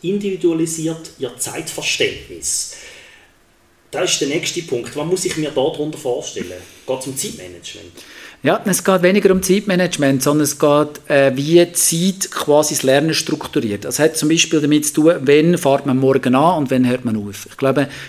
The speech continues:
Speaker 2: dass man in Richtung Tagesschule bewegt mit Tagesstruktur an der heutigen Arbeitswelt, ist, glaube ich, vielen Orten bekannt, aber zum Beispiel nur schon die Individualisierung vom Beginn.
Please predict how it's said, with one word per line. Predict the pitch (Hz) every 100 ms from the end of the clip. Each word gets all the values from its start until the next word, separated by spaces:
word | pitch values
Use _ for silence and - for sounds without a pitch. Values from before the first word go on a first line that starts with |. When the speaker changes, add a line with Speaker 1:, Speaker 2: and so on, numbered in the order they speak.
| -
Speaker 2:
dass | 139 135
man | 135
in | 135
Richtung | 127 135 135 135 -
Tagesschule | 143 147 151 - 151 160 156
bewegt | - 135 147 151 147 -
mit | 139 127
Tagesstruktur | 139 143 - 147 - 143
an | 135 127
der | 123
heutigen | 131 127 120
Arbeitswelt, | 127 135 - 135 131 127
ist, | 123
glaube | 131 131
ich, |
vielen | 127 147 151
Orten | 143 143
bekannt, | 143 - 139 143
aber | 135 131 - -
zum | -
Beispiel | 135 147 -
nur | 139 156
schon | 151 151
die | 170
Individualisierung | 139 127 123 123 127 139 143
vom | - 123 117
Beginn. | 120 - 135 135 95